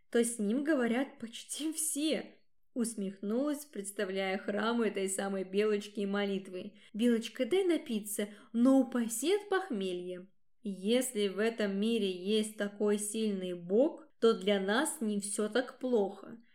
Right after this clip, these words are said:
Значит, магия есть. Просто нам надо ее накопить», вмешался второй голос.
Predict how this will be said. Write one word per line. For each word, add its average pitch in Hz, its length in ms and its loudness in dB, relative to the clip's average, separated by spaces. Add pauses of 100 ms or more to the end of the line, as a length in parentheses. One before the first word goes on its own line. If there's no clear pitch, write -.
(160)
Значит, 196 760 -4
магия 202 720 2
есть. - 540 -6 (100)
Просто 233 460 0
нам 214 360 0
надо 208 220 -2
ее 202 460 -6
накопить», 247 880 -4 (320)
вмешался 208 720 -4
второй 196 380 -2
голос. 185 580 -6